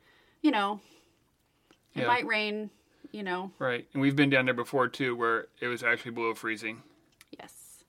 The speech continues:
Speaker 2: That was not fun.
Speaker 1: That was not fun at all. Thank goodness we lived someplace that was cold and had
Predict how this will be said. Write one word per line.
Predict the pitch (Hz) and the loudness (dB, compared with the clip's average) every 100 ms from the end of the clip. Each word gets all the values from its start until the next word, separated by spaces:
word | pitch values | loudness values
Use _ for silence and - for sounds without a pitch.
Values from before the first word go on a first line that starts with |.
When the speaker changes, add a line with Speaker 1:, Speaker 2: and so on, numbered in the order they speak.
| - | -8
Speaker 2:
That | 123 | -6
was | 120 | -4
not | 120 120 | -6 -8
fun. | - 117 110 | -8 -8 -8
Speaker 1:
That | 185 180 | -8 -8
was | 175 | -6
not | 170 165 - | -6 -6 -8
fun | - - - 175 - | -12 -12 -10 -10 -8
at | 170 | -6
all. | - 165 - | -6 -8 -10
Thank | 185 170 | -10 -8
goodness | 170 170 165 170 | -6 -4 -6 -6
we | 170 | -8
lived | 165 160 | -8 -6
someplace | 170 165 160 160 | -8 -6 -8 -10
that | - | -10
was | - 165 | -12 -10
cold | 170 156 - | -10 -8 -8
and | 165 | -8
had | 165 165 | -6 -8